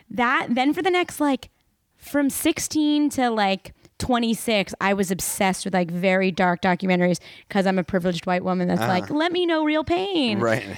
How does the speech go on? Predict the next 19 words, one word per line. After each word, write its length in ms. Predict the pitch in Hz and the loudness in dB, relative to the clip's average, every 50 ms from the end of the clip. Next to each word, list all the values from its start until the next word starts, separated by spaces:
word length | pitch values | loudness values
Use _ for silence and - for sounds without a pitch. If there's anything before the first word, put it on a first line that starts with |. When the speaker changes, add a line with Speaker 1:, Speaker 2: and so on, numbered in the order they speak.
| - - | -12 -10
Speaker 2:
<laughs> 0 | |
Speaker 1:
And 340 | - 110 - - - 285 320 | -10 -10 -8 -4 -4 -2 0
I'm 140 | 339 339 320 | 0 0 0
coming 400 | - - - 370 381 427 392 339 | 0 0 0 0 0 0 0 2
out 220 | 262 240 247 262 | 2 2 0 0
of 100 | 294 277 | 0 0
it, 300 | 349 359 381 403 415 453 - - - - - - - | 0 0 0 0 -2 -4 -6 -12 -20 -20 -16 -6 -4
but 240 | 269 254 202 185 202 | -4 -4 -2 -2 -2
this 200 | 254 285 - - | -2 0 0 0
episode 380 | - 233 226 262 - 254 240 | -2 0 0 0 0 0 0
was 160 | 233 226 185 | 0 0 0
one 140 | 196 214 208 | 0 0 0
of 40 | 214 | 2
the 60 | 208 180 | 2 2
early 220 | - 196 196 190 | 2 2 2 2
episodes 300 | 185 180 175 - 190 185 | 0 0 0 0 0 0
I 40 | 180 | 0
saw 220 | - - 185 180 | 0 0 0 0
of 160 | 180 165 - | 0 -2 -4